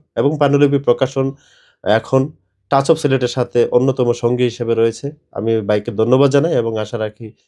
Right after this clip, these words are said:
এরকম সবসময় আমার পাশে বড় ভাইয়ের মতো, ছায়ার মতো হয়ে থাকবেন। আবারও পাণ্ডুলিপি প্রকাশনকে ধন্যবাদ, ভালোবাসা জানাই, এবং রিপনকেও ধন্যবাদ জানাই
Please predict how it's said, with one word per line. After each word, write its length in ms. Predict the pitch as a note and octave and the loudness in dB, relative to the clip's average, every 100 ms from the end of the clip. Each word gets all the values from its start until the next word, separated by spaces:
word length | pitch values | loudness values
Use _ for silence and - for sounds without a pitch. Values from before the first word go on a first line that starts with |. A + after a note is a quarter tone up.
| _ | _
এরকম 240 | G#2 G#2 G2 | -4 -4 -4
সবসময় 540 | - G#2+ - A2+ G#2+ | -2 -2 -2 -2 0
আমার 180 | G#2+ G#2 | 0 -2
পাশে 300 | G#2+ G#2 G#2 | -4 -8 -6
বড় 220 | G2 G#2+ | -2 0
ভাইয়ের 240 | G#2 G#2 G#2 | 0 0 -2
মতো, 180 | G2+ | -6
ছায়ার 300 | G2 - G#2 | -6 -4 -2
মতো 200 | G#2 G2+ | -2 -6
হয়ে 100 | G#2 | -8
থাকবেন। 320 | G#2 A2 B2 C#3+ _ _ - | -6 -2 -2 -4 _ _ -2
আবারও 300 | A#2+ B2+ A#2+ | 2 4 4
পাণ্ডুলিপি 460 | A#2+ A#2+ C3 C3 B2+ | 2 0 2 0 -2
প্রকাশনকে 500 | A2 G#2+ - G#2 G2 | -4 -6 -12 -8 -4
ধন্যবাদ, 460 | G2+ A2 A#2+ A2+ | -2 -2 -2 -2
ভালোবাসা 380 | F#2 G#2+ A2+ A#2 | -4 -2 -2 -2
জানাই, 220 | A#2 C3+ | 0 0
এবং 240 | C3 A#2 G#2 | -2 -4 -4
রিপনকেও 380 | A#2 C3+ C#3 C3+ | 0 0 2 2
ধন্যবাদ 340 | A#2 A#2 A#2+ | 2 4 4
জানাই 260 | B2 C3 | 4 2